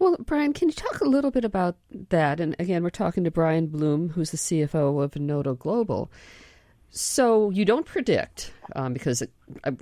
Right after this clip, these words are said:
rightfully, ve-, you know, you just, no one can predict. You go in and do an analysis.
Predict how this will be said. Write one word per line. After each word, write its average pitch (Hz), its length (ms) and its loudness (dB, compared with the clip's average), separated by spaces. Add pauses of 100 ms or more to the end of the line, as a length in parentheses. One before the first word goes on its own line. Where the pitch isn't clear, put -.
rightfully, 147 540 0 (180)
ve-, - 300 -4 (320)
you 165 120 0
know, 123 60 0
you 143 160 -2
just, 175 260 0 (200)
no 190 200 4
one 139 180 2
can 131 180 -8
predict. - 420 -4 (400)
You 208 180 4
go 254 200 4
in 285 100 0
and 247 180 0
do 196 220 0
an 165 80 2
analysis. 156 960 -2